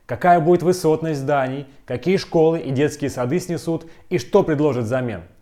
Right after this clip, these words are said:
Даже официозная окружная газета с «Закалужской заставой»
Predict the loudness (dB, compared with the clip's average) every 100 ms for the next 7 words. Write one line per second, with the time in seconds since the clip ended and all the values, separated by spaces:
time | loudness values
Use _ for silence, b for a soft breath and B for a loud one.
0 | b b -4 4 4 4 0 -2 2 4
1 | 4 4 0 -2 -2 -2 0 -2 -2 0
2 | 0 0 -2 0 0 0 -2 -2 -2 -2
3 | -2 -2